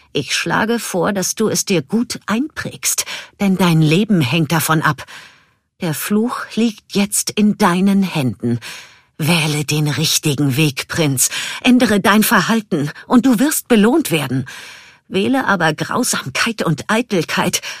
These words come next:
und du wirst wahrhaftig leiden.“ Sie ließ von ihm ab. Ihr Gesicht war seinem ganz nahe und voller Hass.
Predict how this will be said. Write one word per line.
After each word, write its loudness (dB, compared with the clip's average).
und -8
du -6
wirst -2
wahrhaftig 2
leiden.“ 4
Sie -6
ließ -8
von -8
ihm -8
ab. -10
Ihr -4
Gesicht -6
war -2
seinem 0
ganz -2
nahe -4
und -10
voller -8
Hass. -6